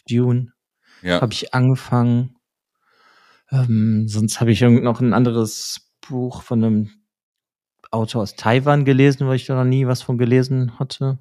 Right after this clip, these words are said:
Speaker 1: aus dem Land. Ja, das hat mich jetzt aber nicht so vom Hocker gehauen, aber
Speaker 2: <laughs>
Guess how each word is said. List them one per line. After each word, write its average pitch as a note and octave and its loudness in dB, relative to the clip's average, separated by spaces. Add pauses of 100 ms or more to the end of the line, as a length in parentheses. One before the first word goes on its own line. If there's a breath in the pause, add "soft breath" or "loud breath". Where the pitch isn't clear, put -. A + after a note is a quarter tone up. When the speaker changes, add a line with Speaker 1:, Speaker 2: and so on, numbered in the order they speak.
(140)
Speaker 1:
aus B2 -14
dem A#2+ 0
Land. B2 -2 (1400)
Ja, G#2 -10
das - -8
hat A#2 -10
mich A#2+ 4
jetzt G#2+ 2
aber G2+ 2
nicht F#2+ 2
so G#2+ -2
vom G2+ 2
Hocker A2+ 2
gehauen, A#2 0
aber G#2 -8 (720 soft breath)
Speaker 2:
<laughs> - -10